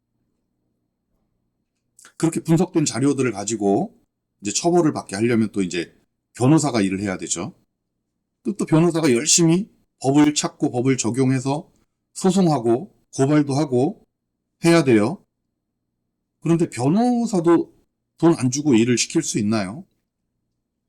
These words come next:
지금까지는 그 우리 업무 대행사인 더홈즈에서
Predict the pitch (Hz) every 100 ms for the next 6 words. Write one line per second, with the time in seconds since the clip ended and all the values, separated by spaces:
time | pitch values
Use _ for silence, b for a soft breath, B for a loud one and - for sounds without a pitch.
0 | _ _ _ _ - - B B - 175
1 | 208 208 190 180 160 147 180 131 80 _
2 | - 127 120 117 113 104 120 123 104 135
3 | 147 139 135 - 113 123 120 120 110 101
4 | 98 117 120 113 90 87 120 220